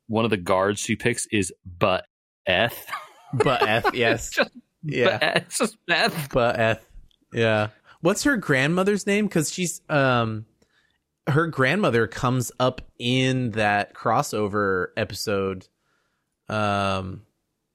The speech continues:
Speaker 2: because she's the one that
Speaker 1: Oh.
Speaker 2: quote unquote discovers,
Speaker 1: I don't
Speaker 2: um,
Speaker 1: remember.
Speaker 2: discovers the time portal, because the, the trade with the Orions is that,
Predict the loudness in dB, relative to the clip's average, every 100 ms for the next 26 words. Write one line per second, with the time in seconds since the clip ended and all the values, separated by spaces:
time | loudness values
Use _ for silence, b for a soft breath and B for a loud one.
0 | _ _ -4 0 -2 -2 -4 -6 -2 0
1 | 0 -2 -4 0 2 2 0 0 0 -8
2 | -10 -8 -6 -2 0 2 0 0 -8 -20
3 | _ _ _ _ _ _ _ _ _ _
4 | _ _ _ _ -4 0 2 2 0 -4
5 | -8 -16 _ _ _ _ _ _ _ _
6 | _ _ -14 -8 -8 -2 0 0 -2 -4
7 | -4 -2 -2 0 0 0 -2 -2 -2 -4
8 | -2 -2 -2 -4 -4 0 0 2 -2 -2
9 | 0 0 2 0 -2 -4 -8 -8 -4 -2
10 | -4 -10